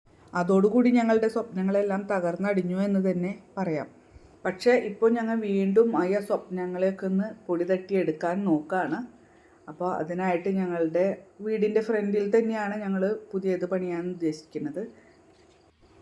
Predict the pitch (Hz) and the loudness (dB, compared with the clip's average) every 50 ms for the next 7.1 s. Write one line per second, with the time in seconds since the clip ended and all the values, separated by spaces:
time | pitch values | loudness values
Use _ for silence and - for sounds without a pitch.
0 | - _ - 202 202 202 208 214 220 240 240 226 233 233 233 233 240 233 220 214 | -20 _ -6 -2 0 2 4 6 6 6 6 8 6 4 4 4 4 4 4 4
1 | 214 214 226 233 233 233 247 226 202 196 190 180 180 180 180 175 - - - - | 4 6 6 6 6 6 6 6 4 4 2 2 2 2 2 0 -2 -4 -8 -10
2 | - 185 180 180 180 175 175 175 175 - 196 196 196 196 190 190 185 180 180 190 | -8 -8 -6 -4 -4 -2 -2 -2 -2 0 0 0 0 0 2 2 2 2 2 0
3 | 220 - - 170 175 - 196 185 180 180 180 170 175 175 175 - 196 196 202 202 | -2 -4 -8 -14 -10 -6 -4 -2 0 0 0 0 0 0 -2 -2 -2 -2 0 0
4 | 196 196 202 185 170 165 - - 170 170 180 180 190 196 196 - 185 175 170 170 | -2 0 0 0 -2 -2 -2 -4 -4 -4 -4 -4 -4 -4 -4 -2 -2 -2 -2 -2
5 | 170 165 170 165 170 170 175 175 180 185 170 156 160 190 - - - - - - | -4 -4 -4 -4 -6 -6 -6 -6 -6 -4 -2 -2 -2 -2 -4 -8 -14 -20 -20 -20
6 | - - - - - - - - 185 175 175 175 175 180 180 185 190 214 208 202 | -20 -20 -20 -20 -20 -20 -6 0 0 2 2 2 2 2 0 2 2 2 2 2
7 | 202 208 | 0 0